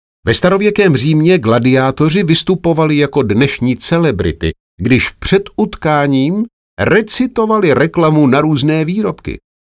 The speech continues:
"Já používám jen meče od Antinia. Lepší meč prostě nenajdete." A stejně jako v naší době, také v minulosti žili lidé, kteří se dopouštěli ničivých činů kvůli pochybné slávě.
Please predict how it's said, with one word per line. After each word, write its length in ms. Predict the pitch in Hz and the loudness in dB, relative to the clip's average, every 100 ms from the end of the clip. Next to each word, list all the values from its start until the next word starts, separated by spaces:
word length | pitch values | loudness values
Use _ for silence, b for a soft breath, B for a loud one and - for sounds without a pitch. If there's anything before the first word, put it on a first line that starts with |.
| _ _ _ - | _ _ _ -2
"Já 240 | 175 202 | 0 2
používám 680 | 202 180 147 131 151 151 127 | 2 0 2 2 2 2 2
jen 480 | 123 202 254 240 233 | 2 2 2 2 2
meče 360 | 180 - 180 - 208 | 2 0 -2 0 -2
od 160 | 208 - | -2 0
Antinia. 760 | 175 147 147 147 131 117 95 - _ 95 | 0 2 2 2 4 2 0 -4 _ 0
Lepší 460 | 135 - - 147 | 0 0 0 2
meč 260 | 165 208 - | 2 0 -4
prostě 560 | - 196 190 - 156 | 0 0 0 -2 0
nenajdete." 880 | 202 226 269 269 208 139 113 - 67 - _ _ _ _ _ _ _ _ _ _ _ _ 113 | 2 2 2 2 2 2 0 0 -4 -6 _ _ _ _ _ _ _ _ _ _ _ _ -4
A 100 | 98 | -4
stejně 460 | - 185 226 220 | 0 2 4 2
jako 240 | 196 175 104 | 2 0 -2
v 60 | |
naší 300 | 101 - 233 | -2 -4 -4
době, 380 | 214 82 73 60 _ _ _ _ _ 107 | -4 -4 -6 -8 _ _ _ _ _ -4
také 300 | 101 139 143 | 0 2 2
v 140 | 117 | 2
minulosti 720 | 202 262 262 175 - - 90 | 2 2 2 0 -2 0 2
žili 320 | 80 147 127 | 2 2 2
lidé, 500 | 110 123 113 110 143 | 2 2 2 2 0
kteří 320 | - 131 123 | -2 -2 0
se 160 | 120 92 | -2 -2
dopouštěli 840 | 82 131 135 139 135 - 127 117 | 0 0 2 0 0 -2 0 2
ničivých 580 | 101 131 131 120 113 113 | 2 2 0 -2 -2 -4
činů 360 | - 120 123 127 | -2 0 2 0
kvůli 320 | 104 117 117 | -2 0 0
pochybné 540 | - 90 90 80 101 | -2 -6 -4 -2 -2
slávě. 520 | 92 131 202 208 - | -4 -6 -8 -8 -10